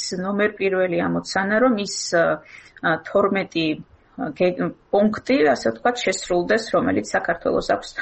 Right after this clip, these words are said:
ამ შემთხვევაში წაყენებული იმისათვის, რომ მან მიიღოს კანდიდატის სტატუსი. ეს არის,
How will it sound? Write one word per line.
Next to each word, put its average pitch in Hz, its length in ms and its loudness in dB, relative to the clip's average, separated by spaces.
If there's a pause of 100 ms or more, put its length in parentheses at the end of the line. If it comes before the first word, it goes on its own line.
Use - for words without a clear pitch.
(360)
ამ 175 160 -2
შემთხვევაში 180 480 0
წაყენებული 185 680 0 (100)
იმისათვის, 180 580 -2
რომ 208 220 2
მან 180 180 0
მიიღოს 165 440 0
კანდიდატის 175 520 -2
სტატუსი. - 480 -6
ეს 180 160 0
არის, 226 260 0